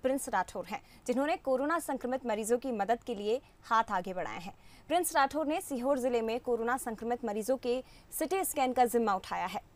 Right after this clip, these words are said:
इसके लिए उन्होंने सीटी स्कैन संचालक को एडवांस राशि का भुगतान भी किया। समाजसेवी प्रिंस राठौर का कहना है कि लंग्स में कोरोना संक्रमण का पता करने के लिए सीटी स्कैन कराया जाता है, लेकिन सीटी स्कैन का खर्च ज्यादा होने की वजह से गरीब लोग इसे नहीं करा पाते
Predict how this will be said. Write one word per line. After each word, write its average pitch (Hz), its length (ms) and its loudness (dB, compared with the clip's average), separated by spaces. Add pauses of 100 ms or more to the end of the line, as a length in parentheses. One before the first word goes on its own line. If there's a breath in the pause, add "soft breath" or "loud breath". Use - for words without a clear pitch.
(140)
इसके 311 260 0
लिए 269 300 -2
उन्होंने 247 320 0
सीटी 254 260 -2
स्कैन 226 280 -4
संचालक 214 540 -2
को 262 160 0
एडवांस 214 420 0
राशि 202 260 -2
का 202 120 0
भुगतान 196 440 -4
भी 285 120 0
किया। 269 280 2 (440 loud breath)
समाजसेवी 302 520 2
प्रिंस 277 280 -2
राठौर 262 320 2
का 269 140 2
कहना 247 280 -2
है 247 160 -4
कि 302 100 -8
लंग्स 240 380 -4
में 254 160 -2
कोरोना 233 400 -2
संक्रमण 226 420 -6
का 254 140 0
पता 254 320 2
करने 220 300 -2
के 202 120 -4
लिए 160 180 -6 (300 loud breath)
सीटी 359 300 -2
स्कैन 240 280 0
कराया 196 300 2
जाता 180 300 -2
है, 214 140 -4 (260 loud breath)
लेकिन 294 200 0
सीटी 294 280 -2
स्कैन 262 300 0
का 262 160 2
खर्च 254 300 0
ज्यादा 208 340 4
होने 247 280 -2
की 262 120 -2
वजह 220 240 0
से 233 260 0 (240 loud breath)
गरीब 247 420 4
लोग 240 160 4
इसे 240 200 -2
नहीं 202 200 -4
करा 185 200 0
पाते - 320 -6